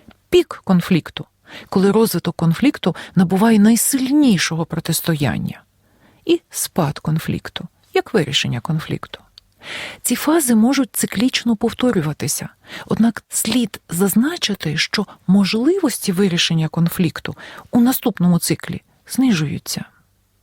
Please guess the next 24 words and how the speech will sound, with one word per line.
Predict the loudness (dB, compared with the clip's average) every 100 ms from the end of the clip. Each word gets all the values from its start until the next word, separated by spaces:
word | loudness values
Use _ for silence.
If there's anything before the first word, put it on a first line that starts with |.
| _ _ -20 -16 -6
У | -4
таких | -2 -2 0
випадках | 0 2 0 -4 -6 -8 -2
конфліктолог | -2 0 -4 -2 0 2 0 -2 -12 -10
Чарльз | -2 0 0 -2 -6 -6 0
Ліксон | 0 0 -4 -4 -6 -8 _ _ -8
у |
книзі | 0 2 2 0
«Конфлікт. | -2 0 0 0 0 -2 -18 -20 -18
Сім | -8 -2 0 0
кроків | 0 0 0 -2
до | -4
примирення» | 0 2 4 4 4 2 0 -8 -20 _
пропонує | -4 0 0 2 2
тест, | 2 -2 -2 -6 -10 -20 _ _ _ _ _ _ -6
що | -6 0 0
поставлено | 0 -4 0 0 2 2 2
на | 0 -2
карту, | -2 -2 -2 -8 -16 -16 _ _ _ _ _ _ _ _ _ -20 -20 -12
який | -4 0 0
може | 0 0 0
допомогти | -2 0 0 2 -2
у | -2
конфлікті. | 0 -2 -2 -6 -8 -14 -18